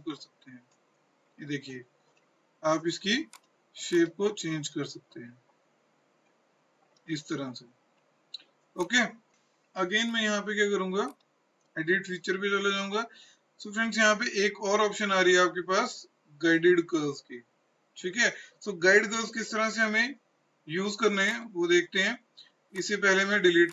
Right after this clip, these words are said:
कर देता हूँ। और यहाँ पे मुझे एक center पे plane चाहिए। ये जो आपके पास profile आ रही है इसके बिल्कुल center पे, इन दो corners पे मेरे को plain चाहिए।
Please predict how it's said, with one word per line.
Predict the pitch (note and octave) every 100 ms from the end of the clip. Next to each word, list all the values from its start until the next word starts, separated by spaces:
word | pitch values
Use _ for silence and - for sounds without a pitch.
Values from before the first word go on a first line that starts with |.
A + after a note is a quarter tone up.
| F#3
कर | F3
देता | F3 -
हूँ। | G3+ A3+ _ _ _ - _ _ _ _ _ _ _ _ _ _ _ _ _ _ _ _ -
और | F3+ F#3+
यहाँ | G3 G3+ A3+
पे | A3+
मुझे | A3 F#3+ G#3
एक | G#3+ -
center | G3+ F#3+ F#3
पे | F3+ G#3
plane | G3 F3+ F3
चाहिए। | E3 D#3+ C#3+ C3 - _ _ _ _
ये | D3 F3+ G#3
जो | G#3 G#3+
आपके | G3+ G3
पास | G#3 G#3
profile | G3+ G3 F#3+ G3
आ | F#3
रही | E3 F3
है | G#3 A3 -
इसके | F3 - G3
बिल्कुल | F3+ F3 G3+
center | G3 F3+ D#3+
पे, | D3+ D#3
इन | E3+ F3
दो | E3 F3+ F3
corners | D#3 D#3 D3+
पे | E3+
मेरे | E3 D#3+
को |
plain | E3 E3 D3+
चाहिए। | C#3+ C3 B2